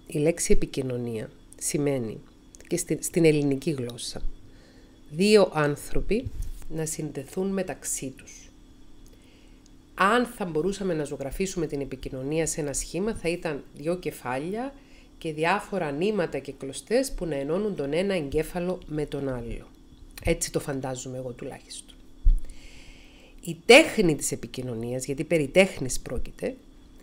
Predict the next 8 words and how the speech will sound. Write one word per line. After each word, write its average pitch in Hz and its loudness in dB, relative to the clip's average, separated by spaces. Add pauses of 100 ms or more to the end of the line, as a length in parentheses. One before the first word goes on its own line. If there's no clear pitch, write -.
(380)
έχει 254 4
ως 170 6
στόχο 202 0 (220)
να 170 2
συνδέσει 160 4
τους 135 -10
δύο 143 -6
ανθρώπους - -6